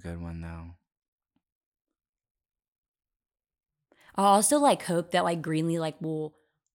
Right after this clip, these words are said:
Speaker 2: wanna do sports because I remember, like, growing up, like, I didn't love anything.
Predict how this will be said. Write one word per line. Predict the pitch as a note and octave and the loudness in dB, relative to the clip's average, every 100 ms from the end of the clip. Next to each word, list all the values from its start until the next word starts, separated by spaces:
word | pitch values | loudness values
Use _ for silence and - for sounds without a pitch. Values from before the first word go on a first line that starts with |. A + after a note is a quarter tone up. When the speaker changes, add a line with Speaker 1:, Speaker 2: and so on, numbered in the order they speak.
| _ | _
Speaker 2:
wanna | F3 D#3+ D#3 D#3 | -8 -2 2 2
do | D#3 E3 | 2 0
sports | - F3+ F#3 F#3 | -2 0 0 0
because | F3+ F3 | -2 2
I | D#3+ | 4
remember, | D#3 E3+ F3+ | 4 2 2
like, | F3 D#3 | 0 0
growing | D#3 D#3 D#3 D#3+ D#3 | -2 -2 0 0 0
up, | D3+ | -2
like, | D#3 - | -4 -2
I | D#3 D#3+ | -2 -2
didn't | E3+ E3+ D#3+ | -2 -4 -4
love | D#3 D#3 | -4 -4
anything. | - D#3+ D#3+ E3+ F3+ F#3+ | -6 -6 -4 -6 -6 -8